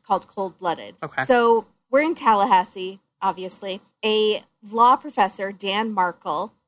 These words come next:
Speaker 1: forty-one years old, is shot in his car in his garage. A neighbor saw a white or silver Prius, that's important, drive off after the shots. The neighbor doesn't have car blindness.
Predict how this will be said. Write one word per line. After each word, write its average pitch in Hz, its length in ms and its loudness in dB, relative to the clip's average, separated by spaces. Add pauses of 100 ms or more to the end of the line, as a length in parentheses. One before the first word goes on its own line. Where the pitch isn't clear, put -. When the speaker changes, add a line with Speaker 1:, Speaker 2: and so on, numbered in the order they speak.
(200)
Speaker 1:
forty-one 240 580 -2
years 226 220 0
old, 175 360 0
is 208 140 -14
shot 196 400 2
in 196 140 -14
his 196 180 -14
car 190 420 2
in 185 180 -14
his 180 160 -18
garage. - 600 -4 (420)
A 214 40 0
neighbor 214 340 0
saw 214 340 4
a 190 60 2
white 196 340 -2
or 220 100 -8
silver 208 380 -4
Prius, 202 640 -4 (240)
that's 196 240 0
important, 185 560 -4 (400)
drive 202 340 4
off 196 400 2 (160)
after 190 320 2
the 185 100 -20
shots. - 600 -4 (480)
The 202 60 -12
neighbor 202 240 -4
doesn't 196 260 -4
have 180 160 -6
car 180 200 -2
blindness. 131 640 -14